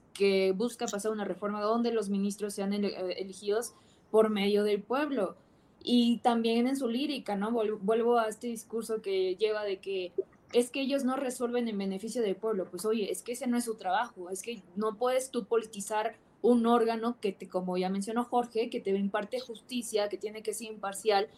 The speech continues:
que tiene que entrar, y mu-, ma-, mucho más en este país, o sea, inseguridad, delitos, este, yo creo, a ver, también yo creo que las deficiencias del Poder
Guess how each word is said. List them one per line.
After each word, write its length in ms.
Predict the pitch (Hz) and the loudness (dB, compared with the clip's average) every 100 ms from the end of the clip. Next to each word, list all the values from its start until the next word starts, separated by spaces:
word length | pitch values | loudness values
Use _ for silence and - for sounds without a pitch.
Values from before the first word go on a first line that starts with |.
| - - - | -20 -6 4
que 120 | 202 | 6
tiene 360 | 208 233 254 | 6 2 2
que 260 | 269 277 277 - - | 0 -2 -2 -10 -4
entrar, 720 | 208 208 196 226 247 339 - _ _ | -2 0 2 4 6 4 0 _ _
y 120 | 220 | -4
mu-, 160 | 214 202 | -2 -2
ma-, 160 | 196 208 | -2 -2
mucho 280 | 208 208 214 | -2 -2 -2
más 140 | 233 | -2
en 80 | 349 | -4
este 200 | 339 277 | -6 -8
país, 360 | 185 214 247 175 | -6 -4 -4 -6
o 60 | |
sea, 280 | 170 190 190 | -2 0 0
inseguridad, 840 | 196 202 190 190 202 196 202 226 226 | 0 0 2 2 0 0 2 0 -2
delitos, 1080 | 190 185 208 208 - 208 196 190 185 185 - _ _ - | -4 -4 -6 -10 -6 0 2 2 0 -6 -18 _ _ 2
este, 920 | 196 190 - 190 185 185 185 180 180 - _ - | 2 2 0 0 2 0 0 0 -4 -10 _ -10
yo 220 | 220 294 311 | 0 0 2
creo, 300 | 320 320 233 | 2 2 2
a 60 | |
ver, 200 | 226 196 - _ | 0 0 -8 _
también 380 | 240 233 226 208 | 2 4 0 0
yo 180 | 254 262 | -2 -2
creo 300 | 311 311 - | -4 -4 -2
que 280 | 330 330 330 _ _ _ _ _ | -2 -2 -6 _ _ _ _ _
las 240 | 240 254 233 | 0 2 0
deficiencias 580 | 226 240 254 254 277 | -4 -6 -6 -6 -4
del 160 | 262 202 | -4 -4
Poder 440 | 208 214 226 226 | -2 0 0 -2